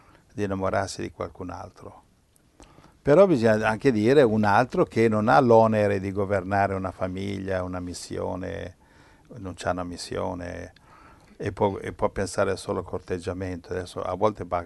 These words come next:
bastano solo sguardi. Quindi, però, quando devi, la, la,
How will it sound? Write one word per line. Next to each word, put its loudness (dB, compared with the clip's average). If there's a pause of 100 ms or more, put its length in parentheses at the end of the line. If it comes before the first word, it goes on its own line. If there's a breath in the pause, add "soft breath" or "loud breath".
bastano -8
solo -10
sguardi. -2 (880 soft breath)
Quindi, 0
però, -2
quando 0
devi, 2
la, -4
la, -14